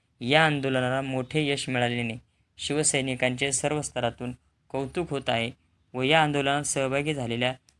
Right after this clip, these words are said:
शिवसैनिकांवर अभिनंदनाचा वर्षाव होत आहे. या संदर्भातील पुढील अपडेट्स आणि बातम्या जाणून घेण्यासाठी सुभाष भांडेसोबत पाहत राहा, शेअर करा, सबस्क्राईब करा.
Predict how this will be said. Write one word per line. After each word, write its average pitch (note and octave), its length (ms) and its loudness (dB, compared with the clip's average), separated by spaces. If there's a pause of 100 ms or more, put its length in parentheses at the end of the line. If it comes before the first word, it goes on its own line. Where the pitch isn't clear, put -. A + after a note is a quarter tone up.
शिवसैनिकांवर B2+ 840 -2 (240)
अभिनंदनाचा C3+ 760 -2
वर्षाव B2 400 0
होत A#2 140 -6
आहे. A#2+ 160 -10 (320)
या C3+ 100 -4
संदर्भातील C#3+ 680 -2 (120)
पुढील C#3+ 240 -2
अपडेट्स C3+ 460 -2
आणि C3 160 -2
बातम्या C3 420 -2 (140)
जाणून C#3 320 0
घेण्यासाठी B2 460 -4 (480)
सुभाष D#3+ 340 4
भांडेसोबत C3 680 -2 (100)
पाहत C#3 280 0
राहा, B2+ 140 0 (320)
शेअर D#3+ 260 4
करा, B2+ 300 -4
सबस्क्राईब D3+ 500 -6
करा. B2+ 280 -6